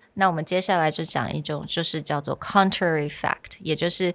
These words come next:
相反的东西，right？相反的东西通常都也，也是比较能够让对方能够记住。I'm gonna give you guys an example. So to introduce myself, I can say, "My name is Sherry. Not an interesting name, but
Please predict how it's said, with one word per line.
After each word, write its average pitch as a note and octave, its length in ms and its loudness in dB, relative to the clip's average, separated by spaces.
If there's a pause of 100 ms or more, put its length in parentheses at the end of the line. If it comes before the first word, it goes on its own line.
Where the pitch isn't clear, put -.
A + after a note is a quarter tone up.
相 C#4+ 360 6
反 - 240 4
的 - 80 -10
东 - 240 -2
西， - 260 -2
right？ E3+ 180 6
相 D#4 200 8
反 E3+ 200 8
的 D#3+ 80 6
东 F3 80 6
西 F3 160 0
通 E3+ 180 0
常 D3 180 0
都 C#3 200 -2
也， C#3 320 -2
也 - 180 -4
是 - 140 4
比 G3+ 100 -2
较 D#3 180 6 (160)
能 C#3 120 0
够 D#3 120 0
让 D3+ 280 2
对 D3 200 0
方 C#3 380 -2
能 C3+ 160 -4
够 D3 280 2 (340)
记 G#3 260 0
住。 - 460 -6 (580)
I'm F#3 140 -2
gonna G#3 160 2
give G#3+ 140 0
you G#3 80 0
guys G#3+ 200 4
an A#3 80 -2
example. - 680 -4
So E3 240 -2
to - 120 -2
introduce B3 480 0
myself, F3+ 520 2 (220)
I D3+ 120 2
can E3 180 -2
say, D#3+ 280 2
"My G3 180 6
name C4+ 180 6
is C#4 40 2
Sherry. A#3+ 400 2 (120)
Not B3 280 8
an C#4+ 140 6
interesting G3+ 580 2
name, D#3+ 340 -2
but F3 300 4